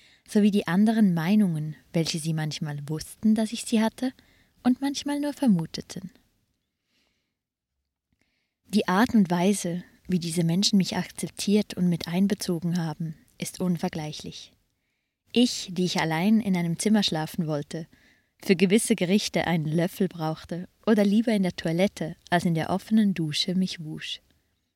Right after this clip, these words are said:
Es war mir erlaubt, mein Nachtessen gemeinsam mit den Männern einzunehmen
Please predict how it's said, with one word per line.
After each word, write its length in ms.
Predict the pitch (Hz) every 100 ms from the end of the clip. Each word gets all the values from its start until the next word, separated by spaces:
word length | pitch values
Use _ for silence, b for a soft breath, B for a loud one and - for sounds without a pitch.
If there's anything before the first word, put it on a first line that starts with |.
| _ _ _ _
Es 160 | 190 196
war 140 | 190
mir 120 | 185
erlaubt, 520 | 170 160 165 254 - 196
mein 160 | 170
Nachtessen 640 | 160 165 - 196 190 - 190
gemeinsam 500 | 175 156 160 - 196
mit 160 | 190
den 140 | 208 180
Männern 320 | 160 156 156
einzunehmen 720 | 156 151 - 160 156 147 151